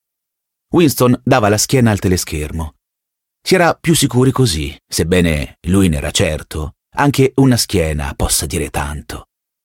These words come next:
A un chilometro di distanza, il Ministero della Verità, dove lavorava,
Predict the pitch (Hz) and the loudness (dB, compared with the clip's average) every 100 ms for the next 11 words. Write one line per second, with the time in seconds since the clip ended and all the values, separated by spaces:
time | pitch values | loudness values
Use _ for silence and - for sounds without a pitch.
0 | _ _ _ - 160 180 233 202 143 101 | _ _ _ -4 -2 2 2 4 2 0
1 | 95 92 - 87 80 82 87 82 - 101 | 0 0 0 -2 -2 -4 -2 -2 0 2
2 | 92 92 - 123 95 82 78 82 85 76 | 4 2 2 0 0 0 0 0 0 -2
3 | 73 76 _ _ - 90 80 80 80 87 | -4 -6 _ _ -8 -4 -2 -2 0 0
4 | 78 71 71 71 | 0 -2 -2 -4